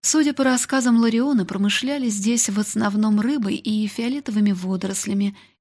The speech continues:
используемыми в лекарском деле. При этом чрезвычайно удобное расположение города способствовало тому, что именно сюда съезжались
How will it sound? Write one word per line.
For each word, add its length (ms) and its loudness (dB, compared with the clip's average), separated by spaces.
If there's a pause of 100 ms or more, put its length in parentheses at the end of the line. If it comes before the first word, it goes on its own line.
(120)
используемыми 1080 0 (280)
в 140 0
лекарском 640 -4
деле. 380 -4 (640)
При 140 0
этом 200 0
чрезвычайно 760 -2
удобное 420 -2
расположение 720 -2
города 400 -2
способствовало 960 -4
тому, 420 0 (460)
что 260 -4
именно 480 2
сюда 520 -2
съезжались 800 -4